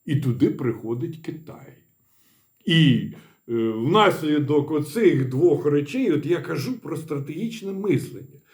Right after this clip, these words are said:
самого Трампа і його лух-, у-, <laughs> електорату. Так. Отже, в принципі, то, ну, так, Сполучені Штати Америки витрачають величезну кількість грошей на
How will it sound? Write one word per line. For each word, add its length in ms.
самого 540
Трампа 800
і 140
його 680
лух-, 420
у-, 320
<laughs> 400
електорату. 1400
Так. 360
Отже, 420
в 120
принципі, 760
то, 540
ну, 280
так, 540
Сполучені 540
Штати 340
Америки 480
витрачають 680
величезну 640
кількість 360
грошей 600
на 280